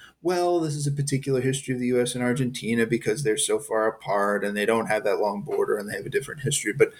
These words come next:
throwing the three countries together and kinda shaking things up and seeing what emerged, you know, asked me to look at some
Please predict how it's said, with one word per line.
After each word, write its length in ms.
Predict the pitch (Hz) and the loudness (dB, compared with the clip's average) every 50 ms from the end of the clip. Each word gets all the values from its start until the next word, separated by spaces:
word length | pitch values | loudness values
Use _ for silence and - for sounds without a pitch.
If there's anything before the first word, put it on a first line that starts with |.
| - - - - _ _ | -18 -18 -18 -20 _ _
throwing 320 | - 151 170 175 170 151 135 | -4 -2 0 0 0 0 0
the 160 | 120 110 143 | 0 -2 -4
three 240 | - - 139 127 123 | -4 -4 -2 -2 -2
countries 480 | - - 123 113 - - 113 104 - | -2 -2 -2 -2 -2 -2 -2 -2 -2
together 800 | - - 110 117 151 165 202 196 156 95 80 80 78 104 139 139 - _ _ _ _ - | -2 -4 -6 -4 -2 -2 0 0 0 -2 -2 0 0 0 -2 -2 -6 _ _ _ _ -10
and 100 | 113 110 | -4 0
kinda 220 | 123 110 107 101 | 0 2 2 2
shaking 420 | - - - 120 113 - 113 110 | 2 4 4 4 4 4 0 -4
things 300 | - 107 104 104 104 - | -2 -2 -2 0 2 4
up 220 | 110 107 104 - 104 | 4 4 4 0 -4
and 120 | 101 104 | -2 0
seeing 240 | - - 120 110 104 | 0 0 0 0 -2
what 160 | 107 104 101 | -2 -2 -2
emerged, 720 | 98 98 113 131 151 147 131 110 101 101 - 147 143 143 127 | -2 -2 0 0 2 2 2 2 0 0 -2 -4 -6 -2 0
you 120 | 123 120 | 0 2
know, 120 | 117 110 | 2 2
asked 300 | - - 120 120 - - | 2 2 2 2 2 0
me 120 | 127 120 113 | 0 0 2
to 400 | 110 101 107 104 98 95 135 139 - _ _ _ _ _ _ _ - - - - - - - - - - _ _ - | 2 2 4 4 4 2 0 -4 -10 _ _ _ _ _ _ _ -12 -12 -12 -12 -14 -18 -18 -20 -20 -20 _ _ 4
look 200 | 165 196 202 220 | 4 4 4 4
at 100 | 202 - | 0 0
some 460 | - - 143 135 131 131 139 139 | 0 2 2 2 2 0 -2 -6